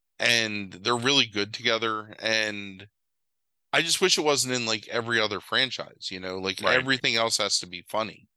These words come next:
Speaker 2: Yeah.
Speaker 1: I don't know. I mean, but again,
Speaker 2: Yeah.
Speaker 1: it doesn't bother me 'cause I, I mean, as we go on, I really think that Ant-Man might be my favorite,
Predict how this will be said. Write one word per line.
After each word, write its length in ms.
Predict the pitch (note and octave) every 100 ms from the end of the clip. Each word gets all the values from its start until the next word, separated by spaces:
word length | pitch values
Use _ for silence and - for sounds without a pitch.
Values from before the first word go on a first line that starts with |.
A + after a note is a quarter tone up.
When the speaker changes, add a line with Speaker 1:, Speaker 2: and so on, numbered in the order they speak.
| _ _ _
Speaker 2:
Yeah. 180 | E2 D#2 _ _ _ _ _ _ _ _ _ _ _ _ _ _
Speaker 1:
I 120 | C3+
don't 160 | B2 E2
know. 100 | - - -
I 120 | E3
mean, 200 | G#3 F#3+
but 100 | G#3
again, 200 | G#3 A#3+
Speaker 2:
Yeah. 60 | A2+
Speaker 1:
it 40 |
doesn't 280 | - G#2 D#3
bother 340 | A2 A#2 C3 F#2+
me 280 | F2 E2 -
'cause 320 | A#2 G#2+ G2+
I, 480 | A2+ C#3 D3 C3 - _ _ _ _ _ _ _ _ _ _ _ _ _ _ _ _ _ _ _ _ _ _ _ _ _ - _
I 60 | C#3
mean, 120 | D#3+
as 220 | F#3 C4+
we 80 | B3
go 260 | E3+ B2+ A#2+
on, 200 | C3+ A2
I 60 |
really 320 | B2 D3+ F3 D3+
think 260 | C3 A#2+
that 120 | G#2+
Ant-Man 600 | G2+ G#2+ G#2 G2 G2 F#2+
might 260 | F#2+ G#2 G2+
be 140 | G#2
my 200 | G2 F#2+
favorite, 540 | F#2 G2+ G2 F#2+ F#2